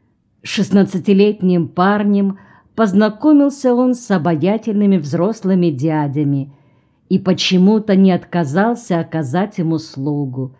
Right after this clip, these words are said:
постоять ночью в переулке, пока они будут заниматься своим делом.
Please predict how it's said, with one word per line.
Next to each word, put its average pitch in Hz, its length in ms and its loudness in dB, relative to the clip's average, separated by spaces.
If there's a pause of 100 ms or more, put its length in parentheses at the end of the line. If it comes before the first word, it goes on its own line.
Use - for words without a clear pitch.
(440)
постоять 180 680 0
ночью 185 500 2
в 165 100 -20
переулке, 170 960 -2 (400)
пока 180 280 0
они 180 180 4
будут 156 320 0
заниматься 170 680 0
своим 160 580 0
делом. 139 640 -2